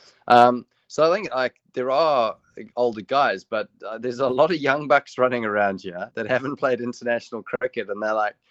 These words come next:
they really want to impress, and they're generally the opening bowlers. So, um, the, the pitches have been placid, and the format has been, been great. Um, yeah, so I think,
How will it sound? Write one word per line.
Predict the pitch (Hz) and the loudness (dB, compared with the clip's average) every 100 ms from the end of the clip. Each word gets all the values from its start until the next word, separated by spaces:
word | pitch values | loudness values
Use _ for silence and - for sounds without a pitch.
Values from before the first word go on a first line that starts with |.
| _ _ _ | _ _ _
they | 123 123 | 0 0
really | 120 143 147 143 | 0 -2 0 0
want | 131 127 | 0 0
to | 120 | 0
impress, | 107 135 131 104 - | -2 -2 -2 -2 -8
and | 110 | -4
they're | 120 | -6
generally | - 151 143 131 127 | -4 -6 -2 -2 -2
the | 120 | 2
opening | 117 113 117 110 | 2 0 -6 -2
bowlers. | 117 120 107 95 | 2 2 0 -8
So, | - 117 113 101 _ _ _ - | -4 0 0 -2 _ _ _ -2
um, | 120 127 120 120 - | 0 0 -2 -8 -8
the, | 143 143 | -2 -2
the | 127 | -2
pitches | 143 190 190 185 160 | -4 -4 -4 -4 -2
have | 135 | -2
been | 135 | -6
placid, | 120 117 113 - 151 190 _ | -2 0 0 0 -4 -4 _
and | - 123 117 | -4 -4 0
the | 117 | -2
format | - 151 135 123 | 2 0 2 0
has | - 117 | 0 -2
been, | 101 113 104 92 _ | -2 -6 -6 -12 _
been | - 113 | -4 -4
great. | 104 110 - - - _ _ _ - | 4 6 4 2 -20 _ _ _ 0
Um, | 127 127 123 120 123 - | 4 4 2 -2 -8 -6
yeah, | 190 156 | -2 -2
so | - 139 147 | -4 -6 -4
I | 143 | -4
think, | 156 165 | -4 -10